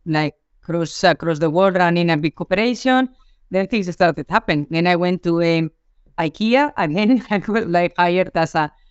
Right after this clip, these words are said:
manager of a team. Next thing I know, I was, like, uh, like, leading the transformation of ikea with, uh, Anka and running a, a bigger thing. And then <laughs> I said, yeah, so, like, things ha-,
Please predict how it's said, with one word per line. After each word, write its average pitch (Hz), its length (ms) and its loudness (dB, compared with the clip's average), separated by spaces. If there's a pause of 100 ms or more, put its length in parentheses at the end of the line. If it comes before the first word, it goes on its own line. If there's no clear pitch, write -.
(220)
manager 180 500 2
of 175 80 0
a 180 80 2
team. 254 260 2
Next 214 220 -2
thing 180 180 -2
I 175 100 4
know, 226 340 0 (300)
I 190 160 2
was, 190 200 0
like, 170 320 0
uh, 165 300 0 (360)
like, 160 280 -2
leading 165 460 0
the 160 100 0
transformation 165 800 -2
of 156 120 -2
ikea 165 540 0
with, 160 200 -2 (100)
uh, 160 220 -2
Anka 254 580 4
and 175 140 -2
running 165 320 0
a, 160 400 -2
a 175 120 -6
bigger 233 300 0
thing. 294 360 2 (420)
And 185 160 -2
then 262 140 4
<laughs> 262 80 4
I 208 40 -4
said, 262 220 -2
yeah, 226 160 0 (440)
so, 202 120 -4
like, 202 260 0
things 262 320 -2
ha-, 277 120 -6